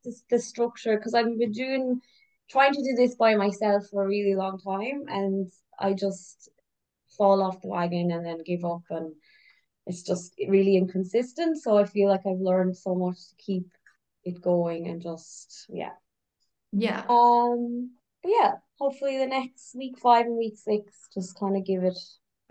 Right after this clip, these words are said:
Speaker 1: give it, it all before Christmas.
Speaker 2: Yeah, absolutely. And that's it. Like, I mean, what people don't know about me is that I was a vegetarian for years. Um, so literally up until a few months ago,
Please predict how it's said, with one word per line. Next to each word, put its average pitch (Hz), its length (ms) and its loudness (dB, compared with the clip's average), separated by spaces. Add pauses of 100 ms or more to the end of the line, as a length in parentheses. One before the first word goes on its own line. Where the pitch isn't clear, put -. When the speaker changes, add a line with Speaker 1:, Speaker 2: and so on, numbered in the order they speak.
(800)
Speaker 1:
give 185 140 -6
it, 185 80 0
it 180 120 2
all 160 360 0
before 175 300 -6
Christmas. 160 560 -10 (100)
Speaker 2:
Yeah, 220 400 0
absolutely. 196 680 2
And 190 180 2
that's 196 200 2
it. 190 140 -4
Like, 180 200 -4
I 185 100 -2
mean, 180 380 -6 (180)
what 175 220 0
people 196 200 6
don't 185 180 0
know 170 160 -4
about 170 200 -4
me 170 140 -4
is 170 120 -4
that - 120 -2
I 170 40 -2
was 165 120 -4
a 165 40 -6
vegetarian 165 580 -8
for 165 120 -8
years. 165 460 -6 (400)
Um, 170 320 0
so 175 100 -2
literally 175 420 2
up 196 160 -6
until 165 360 -6
a 170 120 -10
few 175 140 -4
months 165 260 -8
ago, 170 280 -6